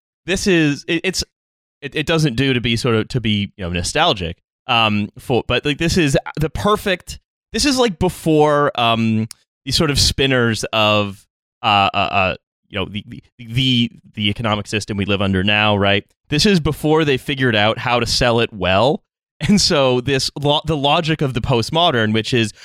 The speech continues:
"Well, there isn't anything right. We don't know anything. You don't know anything. So everything is just what everyone feels, and it's all just vibes," um, which really comes through in the exhibitions.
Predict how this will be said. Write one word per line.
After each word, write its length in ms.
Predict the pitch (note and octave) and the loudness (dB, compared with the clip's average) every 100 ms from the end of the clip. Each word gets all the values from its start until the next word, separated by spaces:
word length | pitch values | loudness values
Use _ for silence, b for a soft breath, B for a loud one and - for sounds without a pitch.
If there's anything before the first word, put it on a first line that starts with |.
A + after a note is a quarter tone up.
| B | B
"Well, 120 | D#3+ | -2
there 120 | E3 F3 | 2 2
isn't 260 | G3 D#3+ | 2 0
anything 480 | C3 A#2 G#2 A#2 G#2 | 0 0 -2 -2 0
right. 320 | A2 G#2+ A2+ | 2 2 0
We 220 | A2+ E3+ | 0 0
don't 200 | D#3 A#2 | 0 0
know 200 | G2+ G2 | 0 2
anything. 400 | F#2 G2 - B2+ | 2 0 0 0
You 120 | A2+ C#3 | 2 2
don't 200 | A#2+ G2 | 2 0
know 180 | G2+ | 0
anything. 320 | G2 G2 B2 B2 | 2 0 -2 0
So 140 | B2+ | 2
everything 380 | B2+ B2 C3 B2 | 2 0 0 -2
is 80 | A2 | -2
just 140 | A#2+ | -2
what 60 | A#2+ | -2
everyone 320 | A2+ A2 G#2 | 0 0 0
feels, 380 | - C#3 A#2+ A2 | 0 0 0 0
and 80 | |
it's 100 | G#2+ | -2
all 160 | B2 A2+ | 0 -2
just 240 | G#2+ G#2 | -4 -8
vibes," 460 | - C3+ G2 G2 - B B B B2+ | -4 0 0 -2 -6 B B B -10
um, 240 | - A#2+ A2+ | -2 0 0
which 200 | C3 - | -4 -2
really 180 | A#2+ A#2 | -2 0
comes 280 | - A2+ - | 0 -2 0
through 120 | A2+ | 0
in 60 | |
the 100 | G2+ | 0
exhibitions. 600 | G2 - A#2 C3 F2+ G2 | -2 -2 -4 -2 -4 -8